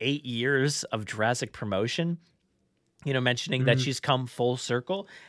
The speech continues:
Speaker 1: And, uh, you know, that, I remember that being an emotional video, and, and, uh, you know, seeing, like, eight years come to a close, that was, that was kinda sad. She was definitely choked up in that video.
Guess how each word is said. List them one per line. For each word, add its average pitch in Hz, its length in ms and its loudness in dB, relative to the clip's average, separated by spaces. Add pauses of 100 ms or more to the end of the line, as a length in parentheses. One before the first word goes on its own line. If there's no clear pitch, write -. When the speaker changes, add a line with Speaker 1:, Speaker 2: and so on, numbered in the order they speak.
(140)
Speaker 1:
And, - 120 2
uh, - 120 2
you 233 100 2
know, 180 200 2
that, 156 300 2
I 160 60 4
remember 190 280 4
that 170 160 6
being 170 220 4
an 151 80 2
emotional 131 460 2
video, 123 420 6
and, 104 200 -2 (460)
and, 110 340 4
uh, 104 500 10
you 113 100 0
know, 113 120 2
seeing, 117 380 0
like, 110 360 2 (760)
eight 117 260 -2
years 127 380 -2
come 120 220 -2
to 120 160 -4
a 110 40 0
close, 110 600 0
that 117 120 2
was, 123 440 -2
that 147 80 0
was 156 120 2
kinda 202 180 2
sad. 185 220 6
She - 100 4
was 147 160 6
definitely 160 320 8
choked 151 300 4
up 135 180 4
in 139 60 2
that 117 160 2
video. 101 320 0